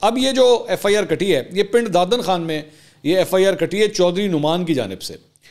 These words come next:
और इसमें दरख्वास्त में कहा गया जी फवाद चौधरी साबका वफाकी वजीर तीस नवंबर दो हज़ार बीस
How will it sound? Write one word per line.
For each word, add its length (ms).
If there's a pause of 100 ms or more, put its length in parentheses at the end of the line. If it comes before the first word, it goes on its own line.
(440)
और 140
इसमें 300
दरख्वास्त 420
में 100
कहा 200
गया 140
जी 120
फवाद 360
चौधरी 380
साबका 340
वफाकी 420
वजीर 440
तीस 400
नवंबर 480
दो 220
हज़ार 340
बीस 500